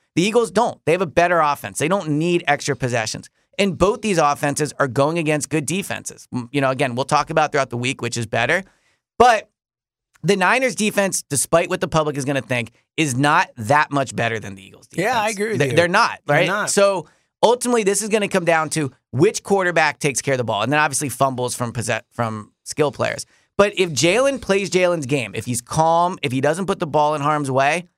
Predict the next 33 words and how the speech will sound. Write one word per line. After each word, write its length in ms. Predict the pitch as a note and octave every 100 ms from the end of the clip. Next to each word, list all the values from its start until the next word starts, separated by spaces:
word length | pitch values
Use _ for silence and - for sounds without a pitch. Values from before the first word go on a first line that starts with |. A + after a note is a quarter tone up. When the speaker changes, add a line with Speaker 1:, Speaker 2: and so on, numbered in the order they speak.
| _ _ _ _ _ _ _
Speaker 1:
the 140 | D3+ F#3+
Eagles 340 | G3+ B3+ A#3
will 140 | G3+ F3+
win 160 | F#3
the 80 | F3+
turnover 360 | - E3+ E3+ D3
battle, 320 | C#3 C#3 C3+
and 100 | C#3
I 40 | D3
think 220 | E3 E3+
that's 160 | F3+
how 120 | E3+ D#3+
they 100 | D3+
win 200 | D3+ C#3+
the 60 |
game. 380 | B2+ C3+ G2 F#2+ -
But 260 | E3 D#3 _ _ _ -
to, 260 | F#3 F3 E3+
to 160 | - D#3+
bring 260 | B2+ F3+
it 120 | G#3
back 280 | - E3 D#3+
to 280 | - D3 C3
my, 420 | A#2 C3 C#3 C#3
like, 280 | B2+ A#2 -
core 440 | - D#3+ D#3 D#3 C#3+
thing 340 | - D3+ C#3
of 100 | A2
football, 500 | - D#3 A2 G2+ G#2 - _ - - _ _ _ -
if 160 | F3+
Jalen 320 | A#2 E3 A3+ A#3
outplays 460 | G3 F#3+ F3+ D#3
Purdy, 460 | - B2 A2+ G#2